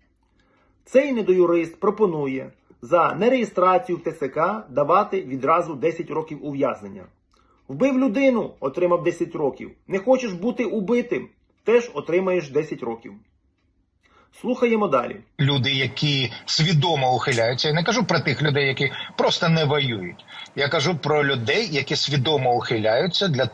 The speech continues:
Speaker 2: від, е, виконання свого конституційного обов'язку. І, е, головне, що, е, в-, соціальна, суспільна думка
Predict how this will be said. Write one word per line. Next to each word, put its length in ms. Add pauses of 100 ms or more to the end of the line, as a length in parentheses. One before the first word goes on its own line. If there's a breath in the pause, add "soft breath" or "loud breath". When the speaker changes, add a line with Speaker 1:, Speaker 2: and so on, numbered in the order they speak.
(140)
Speaker 2:
від, 480
е, 300
виконання 480
свого 300
конституційного 840
обов'язку. 540 (460 loud breath)
І, 420 (120)
е, 460
головне, 720
що, 220
е, 40 (120)
в-, 260 (140)
соціальна, 840
суспільна 540
думка 500